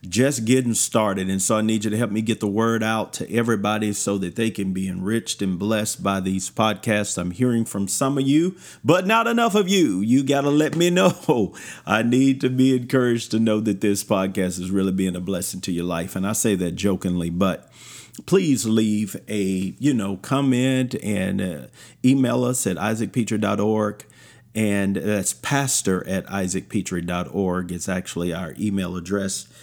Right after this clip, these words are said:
And just let me know what you think, anything you'd like to, um, have discussed on the podcast. I would definitely look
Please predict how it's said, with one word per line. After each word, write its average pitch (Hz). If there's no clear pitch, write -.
And 127
just 185
let 156
me 127
know 123
what 117
you 110
think, 147
anything 117
you'd 110
like 101
to, 92
um, 90
have 95
discussed 123
on 117
the 110
podcast. 107
I 95
would 90
definitely 104
look 95